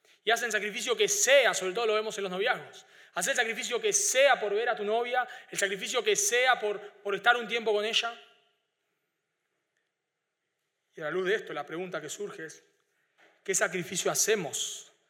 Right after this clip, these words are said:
para pasar más tiempo con la palabra de Dios? Porque eso va a reflejar qué tan importante es para nosotros. ¿Qué tan importante es la Escritura?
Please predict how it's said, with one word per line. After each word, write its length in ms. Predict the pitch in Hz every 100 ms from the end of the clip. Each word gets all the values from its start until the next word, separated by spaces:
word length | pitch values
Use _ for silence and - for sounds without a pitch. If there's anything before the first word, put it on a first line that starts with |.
| _ _
para 220 | 143 143
pasar 300 | 143 135 185
más 200 | 165 156
tiempo 300 | - 196 175
con 100 | 135
la 80 | 127
palabra 320 | 117 120 120 117
de 60 |
Dios? 380 | 117 - - _ _ _ _ _ _ _ _ _ _ _ _ _ _ _ _
Porque 380 | 185 190 202 196 247
eso 220 | 269 220
va 100 | 233
a 40 |
reflejar 720 | 233 220 208 180 - 254 214
qué 120 | - 240
tan 160 | 247
importante 880 | 240 208 220 196 208 262 269 175 220
es 60 | 226
para 220 | 220 208
nosotros. 760 | 202 - 294 190 - - - _ _ _ _ _ _ _ _ _ _ -
¿Qué 120 | 226
tan 140 | 277
importante 420 | 269 240 220 262 247
es 40 |
la 60 | 220
Escritura? 440 | 208 240 285 -